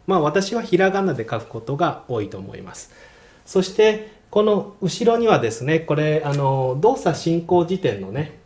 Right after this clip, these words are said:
あの、動作、えー、進行辞典の、あの、にが入-、入ってもいいですが、省略してもいいです。ね、この、あの、助詞ですね。これは助詞ですね。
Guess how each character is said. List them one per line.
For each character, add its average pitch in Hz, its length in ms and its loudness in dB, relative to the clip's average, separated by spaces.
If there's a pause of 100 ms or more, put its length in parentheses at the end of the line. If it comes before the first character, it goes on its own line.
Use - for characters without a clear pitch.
(180)
あ 131 80 -8
の、 131 260 -2
動 196 200 4
作、 127 440 -4 (2250)
え 131 160 -4
ー、 - 20 -6
進 165 320 -2
行 160 220 4
辞 170 180 -4
典 139 280 0
の、 151 460 0 (640)
あ 135 100 -6
の、 120 680 -4
に 156 240 0
が 117 340 -2
入-、 147 460 -4 (380)
入 - 340 -2
っ - 20 -8
て 214 240 4
も 196 140 4
い 196 100 8
い 190 60 4
で 185 100 6
す 185 160 0
が、 202 140 2
省 180 260 4
略 175 280 2
し - 80 -10
て 185 100 0
も 135 120 2
い 110 100 -6
い - 20 -
で 98 80 -10
す。 - 200 -16 (580)
ね、 143 180 -6 (120)
こ 170 120 0
の、 175 340 4 (140)
あ 151 80 -2
の、 151 260 2
助 143 140 2
詞 147 320 -2
で 143 100 -2
す 135 120 -8
ね。 170 100 2
こ 175 100 -2
れ 139 80 0
は 127 180 0
助 120 120 -4
詞 131 120 -8
で 123 120 -6
す - 80 -14
ね。 160 260 -6